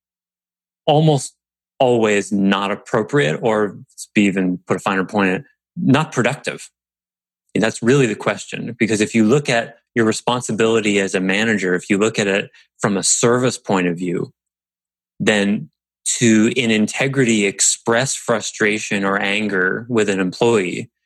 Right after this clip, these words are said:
you have to ask the question, "Will this help the result I want?" There are cases where you might think it, it does, and there are certain cases where it can. I find more often than not, it doesn't help. You may name,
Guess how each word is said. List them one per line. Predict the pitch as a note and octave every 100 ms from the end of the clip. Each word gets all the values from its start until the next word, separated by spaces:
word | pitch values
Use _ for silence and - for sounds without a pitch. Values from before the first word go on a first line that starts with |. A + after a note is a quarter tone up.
| _ _ _
you | A2+
have | B2 -
to | A2+
ask | A#2 A#2
the | A2
question, | - A#2+ - - F#2+ F2+ _ _ _ _ _ _ _
"Will | G#2+ B2 C3+
this | A#2+ G#2+
help | - A#2 -
the | A2
result | G2 G2 G#2 G#2
I | F#2 E2
want?" | F2+ C#3+ - _ _ _ _ _ _ _ _ _ _ _ _ _ _ _ _ _ _ _ _ _ _ _ _ -
There | A2 B2+ G3
are |
cases | G3+ C#3+ A#2+ A#2
where | G#2 G#2+ G#2
you | G2 G2+ G2+
might | F#2+ F#2 _
think | F#2+ F2+
it, | - G#2 - _
it | G2 -
does, | F#2 F2+ A2 B2
and | G2+
there | G2+
are |
certain | - G#2 G2 F#2+
cases | G#2 - F#2
where | F#2+
it | F#2+
can. | - A2+ F#2 G#2+ - _ _ _
I | B2 C3
find | C#3+ C3
more | A2+ G#2
often | G#2 G2 G2+ F#2+
than | F#2
not, | F#2 F#2+ F#2 D#3 -
it | G#2 -
doesn't | G#2+ F#2+ E2+
help. | - F2 - _ _ _ _ _ _ _
You | A#2+
may | A#2+ A2+
name, | G2+ G#2 A#2 E3 B2 F#2+ G2+